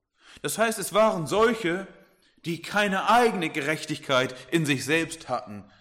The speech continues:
sondern eine angerechnete Gerechtigkeit von Christus erworben haben. Hier in unserem Predigtext, was, was finden wir denn hier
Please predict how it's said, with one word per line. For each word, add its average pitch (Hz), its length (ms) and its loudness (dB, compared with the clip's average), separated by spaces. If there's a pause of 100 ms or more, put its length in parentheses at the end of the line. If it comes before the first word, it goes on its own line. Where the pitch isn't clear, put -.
(260)
sondern 107 480 -6
eine 104 360 -10
angerechnete 131 880 -2
Gerechtigkeit 107 800 -6 (160)
von 120 260 -8
Christus 143 440 -6
erworben 80 560 -8
haben. 87 240 -16 (480)
Hier 156 240 -2
in 147 60 -4
unserem 131 480 -4 (880)
Predigtext, 127 680 -4
was, 123 220 -8
was 151 120 -8
finden 190 360 -4
wir 135 80 0
denn 113 140 -2
hier 104 360 -2